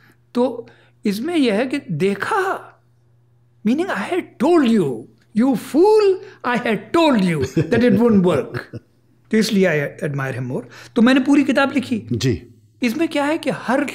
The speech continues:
Speaker 1: गज़ल में, हर शेर में या तो मीर साहब को एड्रेस किया है, या मीर साहब के बारे में कहा है,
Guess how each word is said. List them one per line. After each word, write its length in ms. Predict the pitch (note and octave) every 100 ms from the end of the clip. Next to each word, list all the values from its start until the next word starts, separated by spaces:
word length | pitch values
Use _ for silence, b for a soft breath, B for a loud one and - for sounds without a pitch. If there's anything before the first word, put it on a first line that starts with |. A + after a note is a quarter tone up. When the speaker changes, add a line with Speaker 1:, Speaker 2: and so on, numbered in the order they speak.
| - - F#3
Speaker 1:
गज़ल 320 | F3+ F#3+ F#3
में, 340 | D3+ G3+ - _ _ b b
हर 180 | A3+ B3+
शेर 340 | - G3 D3+ C3
में 240 | A#2+ - _ b b b b b _ - -
या 160 | G#3 C4
तो 200 | D4 C4+
मीर 260 | G3+ G3+
साहब 300 | - G#3 G#3 -
को 120 | G3+
एड्रेस 400 | C#3 B2+ F3 -
किया 240 | G#3+ A3
है, 240 | A#3+ - _ _ _ _ _ _ _ _ _ -
या 280 | F3+ G3 A#3
मीर 240 | A3+ G#3+ G3+
साहब 580 | - F#3 G3 F#3+ - _ _ _ _ _ _ _ _ _ _ _ -
के 180 | G3 F3
बारे 360 | C#3+ C3+ F3+
में 160 | G#3 A3+
कहा 260 | F#3+ F#3
है, 240 | G#3 G#3